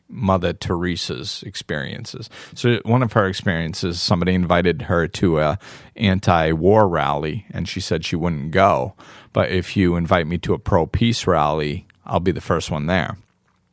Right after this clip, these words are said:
So she understood that whatever you put energy towards expands. So she didn't want to put energy towards war, even if it's anti-war, it's still war. It's, uh, the, the energy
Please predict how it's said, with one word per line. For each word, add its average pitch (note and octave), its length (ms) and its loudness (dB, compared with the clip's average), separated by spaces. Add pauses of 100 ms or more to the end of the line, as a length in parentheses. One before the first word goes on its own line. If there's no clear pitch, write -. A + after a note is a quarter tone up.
(440)
So G2+ 200 0
she C3 200 -2
understood G#2 580 2
that D#2+ 260 2 (300)
whatever B2+ 300 4
you A2+ 100 4
put - 240 2
energy G2 480 2
towards D#2 720 -2 (220)
expands. - 760 -2 (760)
So - 140 -8
she A#2 180 0
didn't A2+ 200 2
want G2 220 2
to - 80 -4
put - 140 4
energy G2 440 0
towards E2 500 0
war, E2+ 540 2
even F2+ 260 0
if F2+ 140 -4
it's - 220 -6
anti-war, D#2 1000 0
it's C2 180 -8
still D#2 400 -2
war. D2 600 2
It's, - 240 -12
uh, - 120 -8
the, - 340 -10
the - 220 -6
energy F#2 380 2